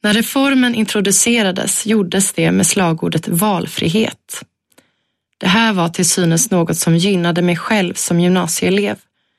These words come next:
Jag kunde smärtfritt börja på min nya skola efter att ha känt mig missnöjd med den förra.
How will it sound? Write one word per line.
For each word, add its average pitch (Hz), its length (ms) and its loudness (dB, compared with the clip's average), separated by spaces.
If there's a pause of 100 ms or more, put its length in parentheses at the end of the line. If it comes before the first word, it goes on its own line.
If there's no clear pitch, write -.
(120)
Jag 254 160 -2
kunde 277 200 2
smärtfritt - 1000 -4
börja 202 420 2
på 226 140 -4
min 180 180 2
nya 165 200 2
skola 170 580 0 (180)
efter 180 280 -4
att 170 120 -4
ha 175 80 2
känt 165 300 0
mig 165 100 2
missnöjd 175 680 0
med 165 100 0
den 160 120 0
förra. 175 480 0